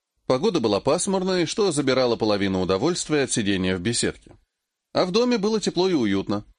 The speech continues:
Кухня, опять же, совсем рядом. Я чувствовал сильное желание съесть хоть что-то и поскорей. Завтра пройдет пересмотр границы с Прохоровыми. После этого отец запускает процедуру отказа от родства.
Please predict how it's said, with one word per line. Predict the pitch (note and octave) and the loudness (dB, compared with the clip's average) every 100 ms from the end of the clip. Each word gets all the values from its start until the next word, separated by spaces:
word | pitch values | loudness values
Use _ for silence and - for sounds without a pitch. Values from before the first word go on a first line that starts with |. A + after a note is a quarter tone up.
| _ _ _ _ | _ _ _ _
Кухня, | A3+ G#3+ G3 F3 | -2 0 2 0
опять | E3+ E3+ D3+ | 2 0 -2
же, | |
совсем | D3+ D#3+ - D#3 | -2 -2 0 0
рядом. | D3 C#3 C3+ C3 C3 _ _ _ _ | 2 0 0 -4 -8 _ _ _ _
Я | G#2+ D#3 | 0 0
чувствовал | - D#3 - B2+ A#2 | 0 -2 0 0 0
сильное | D#3 B2+ B2 A2 | 0 0 0 0
желание | B2 B2+ A2+ A2 | 0 0 2 0
съесть | - B2 B2 - | -2 -2 -2 -2
хоть | A#2+ G#2+ | -4 -2
что-то | - E3+ - F2+ | -2 -2 0 -2
и | |
поскорей. | F#2 G2+ G2+ F#2 B1+ - _ _ _ _ _ _ _ _ | -2 -4 -2 -2 -4 -10 _ _ _ _ _ _ _ _
Завтра | - E2 A2+ D3+ G3+ | -6 0 0 0 -2
пройдет | F#3+ F#3 D#3+ D#3+ - | 0 0 2 0 0
пересмотр | D#3+ D#3 C3+ D3 D3+ | 0 0 0 0 0
границы | C#3 C#3 A2+ A#2+ B2 | 0 0 0 -2 -4
с | |
Прохоровыми. | - G#2 G2 A2 A2 A#2 A#2 A#2 A#2+ _ _ | 0 -2 0 -2 -2 -2 -4 -6 -10 _ _
После | C#3 A#2+ G2+ | -2 0 2
этого | G2+ A2+ D3 D3 | 2 0 0 0
отец | - D3+ | 0 -2
запускает | C3 B2+ A#2+ C#3 C3+ - | -2 -4 -2 0 0 0
процедуру | G#2+ - A2 B2 A2+ | -4 -2 0 2 2
отказа | A2 A#2+ G#2 G#2+ | 0 0 0 0
от | F#2 | 0
родства. | G2 - E2+ B1 | -2 -4 -6 -8